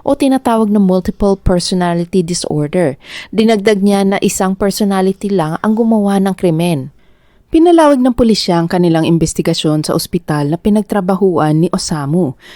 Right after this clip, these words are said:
dahil gusto nila malaman kung isa sa mga patalim ay nanggaling dito. Nakita din nila ang ilang mga talaan at materyales na sa tingin nila ay maaaring maging kapaki-pakinabang sa pagsisiyasat.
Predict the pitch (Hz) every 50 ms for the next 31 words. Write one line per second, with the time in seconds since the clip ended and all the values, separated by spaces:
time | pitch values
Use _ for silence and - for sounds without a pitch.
0 | - - _ - 190 185 180 175 170 175 - - 165 160 160 160 151 156 156 156
1 | 151 151 151 151 156 156 - - 196 - 208 196 - 214 196 - 226 208 208 208
2 | - - 196 - - 202 196 185 180 190 - - 226 226 240 233 220 208 208 202
3 | 202 202 202 190 175 151 147 - - 165 165 139 120 - _ _ _ _ - -
4 | - - 311 285 - 311 294 - 311 294 262 294 285 277 262 208 185 170 165 170
5 | 180 180 175 175 170 170 165 165 165 - 170 165 160 156 151 - - 156 151 151
6 | - - - - 220 - - 214 208 202 190 180 170 170 175 170 - - 226 -
7 | 262 240 - 247 233 226 226 214 220 214 208 208 196 196 208 196 208 214 208 202
8 | - 196 190 185 190 190 190 190 190 170 170 180 175 175 - - - 180 - 190
9 | 180 175 - 185 - 190 180 180 175 156 143 156 151 151 - 185 - - 190 -
10 | - 196 170 - 196 190 175 151 135 131 - - 170 160 131